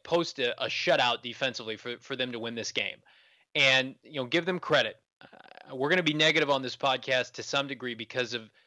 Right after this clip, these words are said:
the fact that the Cardinals blew two opportunities to make the postseason at the end of the year. Had they won that Niner game, by the way, because the Bears lost,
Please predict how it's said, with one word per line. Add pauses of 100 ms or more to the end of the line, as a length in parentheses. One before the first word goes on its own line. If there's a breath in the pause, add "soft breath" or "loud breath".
(160 soft breath)
the
fact
that
the
Cardinals
blew
two
opportunities
to
make
the
postseason
at
the
end
of
the
year.
Had
they
won
that
Niner
game,
by
the
way,
because
the
Bears
lost,